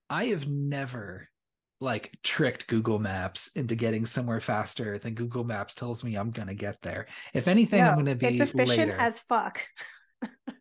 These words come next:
Speaker 1: I'll see that it's, like, all red going down, like, the freeway or whatever, but I'm like, "Oh, but I'm with somebody, so I'm carpooling." So
Speaker 2: It
Speaker 1: I'm
Speaker 2: also
Speaker 1: gonna
Speaker 2: says, "It will tell you this is the fastest route, even with traffic."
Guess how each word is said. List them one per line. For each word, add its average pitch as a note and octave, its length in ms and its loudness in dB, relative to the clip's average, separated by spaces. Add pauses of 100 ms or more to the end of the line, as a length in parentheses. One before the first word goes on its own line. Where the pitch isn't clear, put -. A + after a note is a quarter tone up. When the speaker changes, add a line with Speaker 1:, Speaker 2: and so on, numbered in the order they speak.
(140)
Speaker 1:
I'll E3+ 160 2
see F#3+ 260 2
that D#3+ 140 4
it's, D3 160 2
like, B2 200 -4
all D3 300 0
red A2+ 480 -2
going A#2+ 280 -4
down, A#2+ 200 -4
like, A2 200 -6
the G#2+ 80 -12
freeway G#2 680 -4
or C3+ 120 0
whatever, G#2+ 500 -4
but B2 240 -6
I'm D#3+ 120 -2
like, C#3+ 280 -2
"Oh, E3 240 0
but B2 320 -8
I'm C#3 400 -2
with F3+ 160 -2
somebody, G2+ 360 -6
so G#2+ 180 -8
I'm A2+ 140 -6
carpooling." F2 680 -4 (420)
So D3 320 0
Speaker 2:
It C4+ 140 6
Speaker 1:
I'm C4 160 6
Speaker 2:
also - 160 4
Speaker 1:
gonna F4 140 6
Speaker 2:
says, A3+ 840 0
"It C#4+ 180 0
will D#4 160 2
tell D#4+ 280 2
you G#3+ 260 0
this A3 240 0
is D4 140 -2
the C4+ 80 0
fastest A#3 560 -2
route, G#3+ 380 -2 (800)
even A#3+ 300 4
with A3 180 2
traffic." - 520 -2